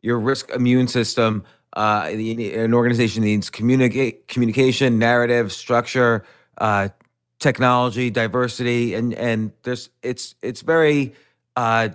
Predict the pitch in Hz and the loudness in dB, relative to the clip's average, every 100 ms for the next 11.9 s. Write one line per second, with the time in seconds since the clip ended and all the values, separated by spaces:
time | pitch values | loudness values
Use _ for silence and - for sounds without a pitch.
0 | - 143 143 143 131 127 120 110 135 110 | -4 -2 0 0 0 -2 -4 -4 0 0
1 | 101 117 107 113 113 110 117 120 113 117 | 0 0 2 2 -2 -2 -2 -2 -2 -2
2 | 113 123 110 110 123 104 - _ _ _ | -2 -4 -4 -4 -4 -4 -8 _ _ _
3 | - _ 117 107 104 - _ _ - - | -20 _ 0 0 -2 -10 _ _ -18 -6
4 | 147 135 - 117 - 113 120 120 117 113 | -4 -4 -4 -4 -2 -2 0 2 2 2
5 | 131 127 113 - _ _ _ _ 139 147 | 0 -2 -4 -12 _ _ _ _ -2 2
6 | 170 160 135 135 160 151 185 185 170 156 | 2 0 -2 -2 0 0 -2 -2 -4 0
7 | 175 170 147 165 190 - 143 131 127 120 | 2 2 4 2 2 0 0 0 0 -4
8 | - _ _ _ _ _ _ 135 175 165 | -12 _ _ _ _ _ _ -8 -6 -6
9 | 180 160 135 139 143 135 139 - 156 151 | -6 -2 2 2 2 0 -8 -4 0 2
10 | 151 151 147 - - 127 120 131 143 139 | 2 0 -2 -8 -6 -4 -4 -6 -4 -2
11 | 147 - 151 143 139 120 113 110 | -2 0 0 0 -2 0 0 0